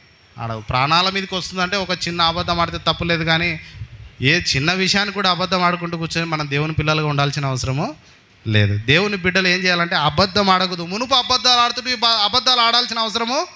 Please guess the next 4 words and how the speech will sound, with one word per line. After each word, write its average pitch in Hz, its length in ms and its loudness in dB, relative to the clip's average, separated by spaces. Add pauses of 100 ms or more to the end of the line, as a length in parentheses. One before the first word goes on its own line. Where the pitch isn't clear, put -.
(460)
లేదు. 226 340 2
మునుపు 277 560 0
ఊరికేనే 330 480 2
కోపడుతుండేవి. 226 760 -2